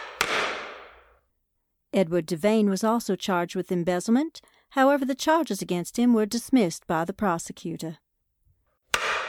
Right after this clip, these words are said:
T H Hartman was charged with trespassing.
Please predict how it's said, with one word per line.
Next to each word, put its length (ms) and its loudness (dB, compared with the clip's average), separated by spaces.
T 220 2
H 220 0
Hartman 420 2
was 160 -2
charged 380 -2
with 80 -20
trespassing. 840 -4